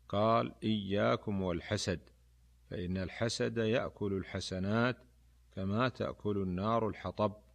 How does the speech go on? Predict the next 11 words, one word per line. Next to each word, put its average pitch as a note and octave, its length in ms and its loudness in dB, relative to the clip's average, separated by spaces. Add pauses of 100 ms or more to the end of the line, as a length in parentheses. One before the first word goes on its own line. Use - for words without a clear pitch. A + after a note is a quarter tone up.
(680)
في A2 180 -2
حديث A#2+ 420 0
الزبير A#2 720 2
مرفوعا: A2 800 2 (560)
"دب G2+ 540 -2
إليكم F#2 880 0
داء G#2+ 420 2
الأمم A#2 520 2
قبلكم، F#2 640 -2 (640)
الحسد G#2+ 600 -2
والبغضاء، F2+ 960 0